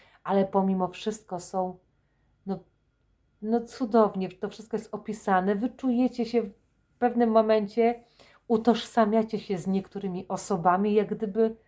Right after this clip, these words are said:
te osoby są wam po prostu bliskie. Niektórych po prostu nie lubicie, z niektórymi się totalnie utożsamiacie. Naprawdę Olga Tokarczyk,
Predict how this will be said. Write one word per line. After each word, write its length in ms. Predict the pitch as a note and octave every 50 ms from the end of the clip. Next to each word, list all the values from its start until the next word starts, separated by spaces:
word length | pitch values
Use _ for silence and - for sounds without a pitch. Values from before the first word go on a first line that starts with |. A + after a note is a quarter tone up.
| _ _ _
te 140 | - A#3+ -
osoby 380 | G#3+ G#3 - - G#3 F#3+ G3+ F#3+
są 140 | - G3
wam 180 | F#3+ F#3+ F#3 F3+
po 80 | F#3 E3+
prostu 360 | - F#3 F3 - - F3+ E3
bliskie. 560 | D3+ D#3+ E3 D#3 - - - - D3+ D3 D3+ - _ _ _ _
Niektórych 480 | F3+ F3+ F#3 F3+ - A3+ A3+ A3+ G#3+ -
po 100 | - F#3
prostu 540 | - G3+ F#3+ - - - - D#3 E3+ - - _ _ -
nie 360 | E3+ E3+ E3+ F3 F#3 G#3 A#3+
lubicie, 760 | B3 C4 A#3+ G3 G#3 A3 A3+ A3 - - A#3 A#3 A#3+ B3+ C4 - _ _ _ _ _ _ _ -
z 120 | E3+ -
niektórymi 520 | G3 G3 G3 - - G#3 G#3 G#3+ G3 G3 F#3+
się 340 | - - G3 F3+ F3 E3+ E3 - - _ _ _ _ _
totalnie 600 | - A3 G3+ G3+ - G#3+ G3+ G3 G3+ G3 G3 G3+ -
utożsamiacie. 1040 | - F#3+ - G#3 F#3 - - - G3 F3+ F3+ F3+ F#3 F#3 F#3 - G#3 G3 G3+ G3 - _ _ _ _ _ _ -
Naprawdę 480 | - - - G3+ A#3+ G#3 D#3 E3 -
Olga 280 | D#3 D#3+ D#3+ E3 F3+ E3+
Tokarczyk, 720 | - E3 D#3+ - D#3+ D3+ D3 - - - E3+ F3+ F3+